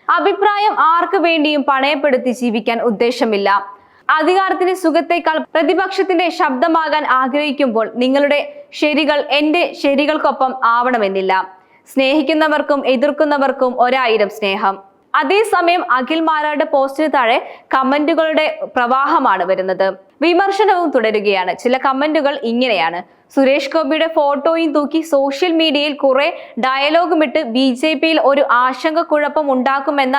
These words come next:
നിന്റെ പൂതി നടക്കില്ല അഖിലേ" എന്നാണ് ഒരാൾ കമന്റ് ചെയ്തിരിക്കുന്നത്. "സുരേഷ് ജിയെ ഞങ്ങൾക്കറിയാം,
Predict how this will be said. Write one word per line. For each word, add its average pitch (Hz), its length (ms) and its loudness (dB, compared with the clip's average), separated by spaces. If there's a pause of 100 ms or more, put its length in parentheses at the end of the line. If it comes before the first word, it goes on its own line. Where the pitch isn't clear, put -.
(260)
നിന്റെ 320 180 2
പൂതി 359 240 0
നടക്കില്ല 330 480 0
അഖിലേ" 269 400 2
എന്നാണ് 233 360 0
ഒരാൾ 262 300 2
കമന്റ് 196 320 -2
ചെയ്തിരിക്കുന്നത്. 185 560 -2 (500)
"സുരേഷ് 392 400 0
ജിയെ 359 180 0
ഞങ്ങൾക്കറിയാം, 254 760 2